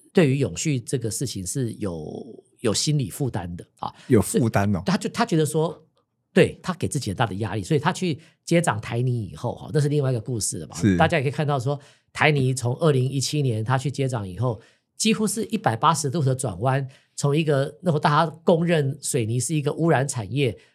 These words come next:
Speaker 1: 到现在大家看到台泥的各项发展哈，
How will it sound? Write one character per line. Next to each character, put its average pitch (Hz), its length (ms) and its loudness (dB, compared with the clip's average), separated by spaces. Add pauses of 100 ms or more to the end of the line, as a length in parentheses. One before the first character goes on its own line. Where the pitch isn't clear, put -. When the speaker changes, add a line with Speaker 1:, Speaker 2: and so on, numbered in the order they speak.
Speaker 1:
到 180 100 6
现 160 220 2
在 147 160 0
大 165 120 0
家 160 140 -2
看 160 160 -4
到 156 100 0
台 135 220 -4
泥 127 120 -2
的 117 140 -4 (180)
各 165 140 4
项 143 220 0
发 123 220 2
展 - 240 -8
哈， - 220 -12